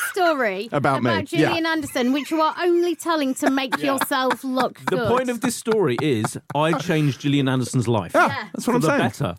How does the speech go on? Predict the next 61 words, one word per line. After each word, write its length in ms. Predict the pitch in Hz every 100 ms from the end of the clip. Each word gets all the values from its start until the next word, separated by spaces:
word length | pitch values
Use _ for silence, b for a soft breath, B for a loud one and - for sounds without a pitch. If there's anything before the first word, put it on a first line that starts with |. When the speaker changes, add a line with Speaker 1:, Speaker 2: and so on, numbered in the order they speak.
| -
Speaker 1:
This 140 | 311
Speaker 2:
No, 140 | 202
Speaker 1:
is 40 | 135 B 165
Speaker 2:
well, 120 | 196
I 80 | 202
changed 260 | 240 233
it 140 | 180 131
definitely 340 | 170 165 196
for 140 | 165
the 100 | 165
worse 500 | 151 147 143 131 - - _ -
at 160 | 123 -
first 500 | 139 101 98 - -
and 100 | 135
then 160 | 139 139
for 80 | 135
the 80 | 127
better 220 | 117 110
afterwards. 380 | 101 - 78 151
Speaker 3:
As 80 | -
soon 160 | 196
as 100 | 220
I 80 | 202
finish 320 | 185 190 175
this 140 | 170 165
podcast, 300 | 175 131 117
I'm 80 | 120
going 240 | 135 139
to 100 | 135
find 420 | 127 139 147 151
the 120 | 143 151
recording 680 | 160 160 131 92 78 85 -
of 200 | 107 -
this 360 | 110 110 - -
mythical 400 | - 135 147 120 117
Speaker 2:
Oh, 20 |
God, 240 | 160 156
please 220 | 131 113
don't. 180 | - 98 95
Speaker 3:
Yes, 80 | 104
Speaker 2:
It's, 80 | 147
Speaker 3:
I 200 | 117 160
Speaker 2:
it's 140 | 98
Speaker 3:
am. 60 | 113
Speaker 2:
horrific. 640 | 117 101 117 - 95 131
Speaker 3:
I'm 60 | 123
obsessed 440 | - - 285 -
now. 80 | 131
Speaker 2:
It's 160 | 170
horrific. 800 | - - 120 98 117 - 87 - -
Speaker 3:
But 120 | - - B B B B B
all 200 | 208 226
in 140 | 220 220
all, 200 | 143 -
let 100 | 151
me, 120 | 156 -
I 120 | 156
think 180 | 165 151
The 80 | 127
Fall 320 | - 147 123
is, 380 | - 127 104